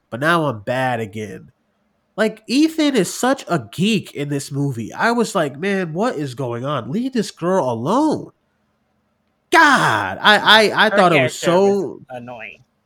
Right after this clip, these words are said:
Speaker 1: I thought, like, by the end, I thought, I was like, "Yo, this is so mid." This, they ripped this damn scene out of Uncharted.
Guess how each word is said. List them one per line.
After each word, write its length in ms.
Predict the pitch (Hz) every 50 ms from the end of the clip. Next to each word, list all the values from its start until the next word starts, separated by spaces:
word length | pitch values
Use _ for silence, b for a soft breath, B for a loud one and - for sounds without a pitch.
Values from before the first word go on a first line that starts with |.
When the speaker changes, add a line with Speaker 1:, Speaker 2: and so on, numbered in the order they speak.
| _
Speaker 1:
I 180 | - 165 202 233
thought, 480 | 220 - 214 190 180 165 151 - - 90
like, 300 | 139 135 123 117 110 -
by 240 | 156 165 185 196
the 220 | 190 196 185 143 139
end, 180 | 147 160 160
I 80 | 165 185
thought, 160 | - 185 175
I 40 | 170
was 100 | 175 165
like, 100 | 160 139
"Yo, 140 | 139 143 135
this 240 | 143 190 208 202 -
is 160 | 123 113 -
so 340 | - - - 143 151 165 156
mid." 260 | 120 117 120 113 113
This, 140 | 156 180 -
they 160 | - 160 143
ripped 400 | 131 113 113 135 180 247 262 - -
this 160 | 233 220 -
damn 340 | 147 151 165 170 170 165 165
scene 340 | - - - 185 180 180 180
out 100 | 156 143
of 60 | 135
Uncharted. 720 | 135 139 143 156 - - 135 113 107 107 107 107 110 -